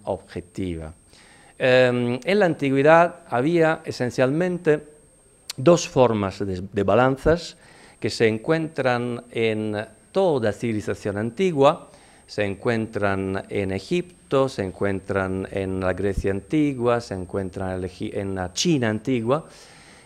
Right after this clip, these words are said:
Y por un lado hay, eh, un tipo de balanza que los romanos, los latinos, am, am, llamaban libra. O sea, es una balanza, eh, como la que se ve,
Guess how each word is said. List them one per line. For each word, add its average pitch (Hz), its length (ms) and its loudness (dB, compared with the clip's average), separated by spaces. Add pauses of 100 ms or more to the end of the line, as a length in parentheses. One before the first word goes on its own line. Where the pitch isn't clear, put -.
(100)
Y 156 280 4
por 180 160 2
un 208 120 4
lado 233 520 4 (300)
hay, 170 440 2 (140)
eh, 123 420 8
un 135 120 -4
tipo 185 200 -2
de 139 80 6
balanza 139 720 0
que 127 280 0
los 117 400 -4 (120)
romanos, 147 640 -2
los 98 420 -6
latinos, 131 720 -4
am, 101 420 -4 (100)
am, 92 540 -8
llamaban 127 680 2
libra. 104 640 -2 (460)
O - 80 -6
sea, 165 440 6 (760)
es 143 220 2
una 107 160 2
balanza, 165 560 2 (520)
eh, 110 300 6
como 120 220 2
la 120 100 6
que 117 120 0
se 104 160 -2
ve, 101 380 6